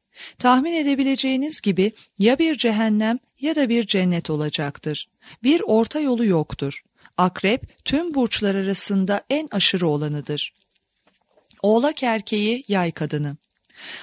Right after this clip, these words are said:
Oğlak olarak yay kadınında ideal eşi bulacaksınız.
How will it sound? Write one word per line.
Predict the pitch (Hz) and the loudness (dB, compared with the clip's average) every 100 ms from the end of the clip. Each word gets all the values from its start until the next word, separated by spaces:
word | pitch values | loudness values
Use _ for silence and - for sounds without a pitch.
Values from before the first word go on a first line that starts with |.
| - | 4
Oğlak | 220 254 320 392 | 8 8 8 2
olarak | 330 262 233 233 - | 2 2 2 0 0
yay | 240 311 | 0 0
kadınında | - 240 226 226 214 220 - | -2 0 2 2 2 0 0
ideal | 208 240 262 254 | -2 0 0 0
eşi | 202 196 | 2 2
bulacaksınız. | 160 151 147 156 151 - 156 147 - | 0 -4 -4 -4 -4 -2 -2 -4 -8